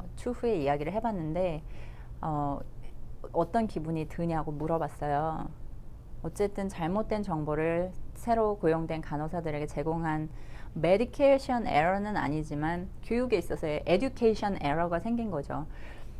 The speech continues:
그래서 어떻게 생각하냐고 물어봤더니 일단 너무너무 미안해서, 어, 얼굴을 들 수가 없다는 게 일 번이었어요. 그 미안함의 대상은 환자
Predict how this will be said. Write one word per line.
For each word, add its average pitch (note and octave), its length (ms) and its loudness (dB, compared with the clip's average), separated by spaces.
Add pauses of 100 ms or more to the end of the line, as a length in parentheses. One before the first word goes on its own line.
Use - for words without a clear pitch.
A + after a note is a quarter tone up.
(140)
그래서 F#3+ 600 2
어떻게 A3+ 320 0
생각하냐고 A3 560 0
물어봤더니 E3 600 -2
일단 F3 680 2 (580)
너무너무 F#3 720 2
미안해서, E3 920 0 (600)
어, D3 320 -4 (380)
얼굴을 A3+ 420 4
들 E3+ 160 0
수가 F3+ 280 0
없다는 D3 500 0
게 D#3 160 -2
일 A3 160 2
번이었어요. F3 720 -2
그 G3 80 -2
미안함의 G3 680 2
대상은 E3+ 680 -2 (680)
환자 B3+ 640 2